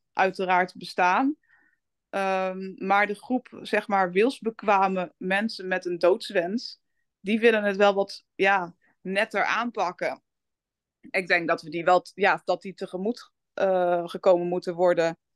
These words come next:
met een, ja, een methode dat het gewoon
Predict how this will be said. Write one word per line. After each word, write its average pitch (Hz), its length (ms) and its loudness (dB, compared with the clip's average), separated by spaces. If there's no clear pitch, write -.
met 185 320 0
een, 180 300 -4
ja, 185 380 4
een 180 300 -10
methode 190 460 0
dat 180 160 0
het 180 140 -14
gewoon 175 460 -2